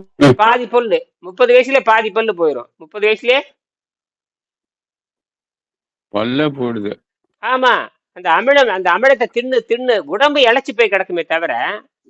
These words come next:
Speaker 1: இளைச்சு போய்,
Speaker 2: ம்.
Speaker 1: அழுகி போய், ரத்தம் கெட்டு இருக்கு. அதெல்லாம் அவங்களுக்கு தெரியாது. அவங்க திங்கிறதே, தண்ணியும் குடிக்கிறதுல ஒண்ணும் கிடையாது. அவ்வளவுதான்.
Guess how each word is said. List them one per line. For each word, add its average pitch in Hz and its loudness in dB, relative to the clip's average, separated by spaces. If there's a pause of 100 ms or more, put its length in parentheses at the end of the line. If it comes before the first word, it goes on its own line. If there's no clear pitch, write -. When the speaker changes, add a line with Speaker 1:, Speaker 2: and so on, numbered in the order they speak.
(240)
Speaker 1:
இளைச்சு 247 -4
போய், 277 4
Speaker 2:
ம். 254 4
Speaker 1:
அழுகி 247 2
போய், 269 -2
ரத்தம் 208 0
கெட்டு 233 0
இருக்கு. 202 -2
அதெல்லாம் 208 2
அவங்களுக்கு 196 -2
தெரியாது. 185 -4 (360)
அவங்க 170 -6
திங்கிறதே, 247 2 (320)
தண்ணியும் 240 0
குடிக்கிறதுல 226 0
ஒண்ணும் 233 2
கிடையாது. 165 -2
அவ்வளவுதான். 202 -2